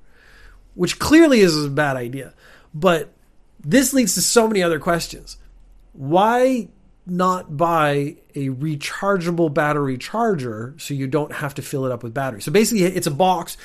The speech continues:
You put, like, six batteries in it. You close it. You can connect it to your phone. It will charge your phone. And then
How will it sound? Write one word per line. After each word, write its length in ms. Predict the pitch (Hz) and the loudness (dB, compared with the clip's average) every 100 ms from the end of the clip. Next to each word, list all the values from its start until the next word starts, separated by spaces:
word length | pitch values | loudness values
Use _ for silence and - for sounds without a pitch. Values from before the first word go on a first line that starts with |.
| - | -12
You 100 | 147 | -8
put, 160 | 143 196 | -4 -2
like, 160 | 151 147 | -2 -4
six 180 | 165 | -6
batteries 520 | 135 156 160 156 135 123 | 0 2 2 0 -2 -6
in 100 | 113 | -10
it. 160 | 117 | -12
You 100 | - | -14
close 360 | - 165 156 131 | -4 0 0 0
it. 180 | 120 - - - | -6 -12 -16 -10
You 100 | 147 | -6
can 100 | 165 | -4
connect 280 | 165 175 156 | 0 0 0
it 80 | |
to 80 | 151 | -4
your 100 | 139 | -4
phone. 240 | 135 220 151 | 0 0 0
It 80 | |
will 80 | 127 | -2
charge 300 | 143 160 147 | -4 -2 -2
your 80 | 123 | -4
phone. 380 | - 175 - - - - - | -2 -4 -4 -16 -20 -20 -10
And 140 | 139 | -4
then 180 | 143 131 | -4 -4